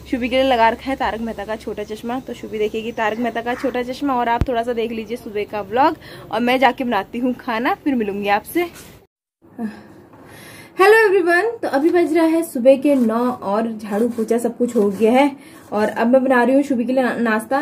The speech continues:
हमारा नाश्ता तो हो चुका है, सुबह ही आठ बजे के time पे हो गया था। मैंने आज हम लोग के नाश्ते में बनाया था बनाना शेक, क्योंकि शुभी के birthday वाले दिन ना बहुत सारे fruits आए थे, तो केले भी आए थे, ख़राब हो रहे थे, केले जल्दी ख़राब हो जाते हैं ना।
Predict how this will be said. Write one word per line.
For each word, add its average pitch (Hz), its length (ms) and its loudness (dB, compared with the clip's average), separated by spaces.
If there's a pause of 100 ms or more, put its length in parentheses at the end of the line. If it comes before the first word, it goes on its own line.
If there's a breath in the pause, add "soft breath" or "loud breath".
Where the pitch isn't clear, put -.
(160)
हमारा 262 280 4
नाश्ता 285 280 0
तो 302 100 0
हो 269 100 4
चुका 254 200 0
है, 269 80 4
सुबह 254 240 2
ही 247 120 4
आठ 214 320 0
बजे 208 260 -2
के 226 80 -4
time 214 220 0
पे 240 60 2
हो 214 120 2
गया 196 140 2
था। 277 200 0 (440 loud breath)
मैंने 233 220 4
आज 262 200 4
हम 247 200 4
लोग 247 140 6
के 285 60 2
नाश्ते 247 280 2
में 262 120 2
बनाया 226 220 0
था 269 60 0
बनाना 208 380 0
शेक, 240 340 0 (540 loud breath)
क्योंकि 254 180 2
शुभी 247 220 2
के 269 100 6
birthday 240 280 6
वाले 247 160 4
दिन 233 140 0
ना 262 80 0
बहुत 247 200 -2
सारे 247 160 2
fruits 226 320 -2
आए 196 180 0
थे, 254 160 4
तो - 300 -10
केले 240 260 2
भी 247 120 4
आए 208 160 2
थे, 254 100 2
ख़राब 226 300 0
हो 233 80 4
रहे 208 100 4
थे, 247 100 4
केले 247 220 4
जल्दी 233 220 2
ख़राब 262 220 0
हो 254 60 0
जाते 226 240 0
हैं 262 60 2
ना। 311 80 -2